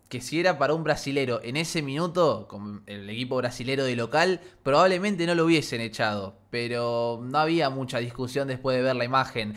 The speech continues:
Yo creo que no es de mala intención, ni mucho menos. Advíncula no lo ve, pero le termina dejando la pierna. Hay una foto en la que el tobillo del futbolista del Cruzeiro queda completamente doblado.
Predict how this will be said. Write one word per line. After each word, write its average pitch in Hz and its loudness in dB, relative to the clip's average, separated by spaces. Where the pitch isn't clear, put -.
Yo 139 0
creo 151 2
que 127 2
no 127 0
es 131 -4
de 127 -2
mala 127 0
intención, 123 -2
ni 135 -4
mucho 127 -2
menos. 160 0
Advíncula 139 -2
no 143 0
lo 139 2
ve, 165 0
pero 120 -2
le 120 -2
termina 139 -2
dejando 143 0
la 117 0
pierna. 147 2
Hay 139 0
una 131 -2
foto 139 -2
en 127 -2
la 117 -2
que 110 -6
el 110 -6
tobillo 123 -2
del 107 -2
futbolista 113 -4
del 104 -4
Cruzeiro 135 -2
queda 123 2
completamente 135 -4
doblado. 139 2